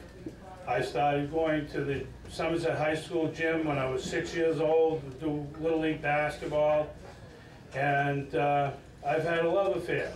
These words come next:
You know, Doug hit it right on the head. I've had a love affair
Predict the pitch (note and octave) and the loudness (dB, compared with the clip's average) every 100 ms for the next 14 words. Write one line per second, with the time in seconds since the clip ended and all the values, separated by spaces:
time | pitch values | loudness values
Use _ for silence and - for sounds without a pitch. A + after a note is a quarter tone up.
0 | - - - - C#3+ D#3 D#3 D#3 D3 C#3 | -12 -18 -18 -14 -4 2 4 4 2 -2
1 | - C#3+ C#3+ D#3+ E3 D#3+ D#3 D#3+ E3 D#3+ | -4 0 0 2 2 2 2 2 4 2
2 | E3 D3+ C#3 - - - - - C3+ D3+ | 0 0 -2 -6 -16 -18 -18 -10 -4 0
3 | D3+ D#3 F3+ F3+ - F3+ F3 F3 | 2 2 2 2 0 2 2 2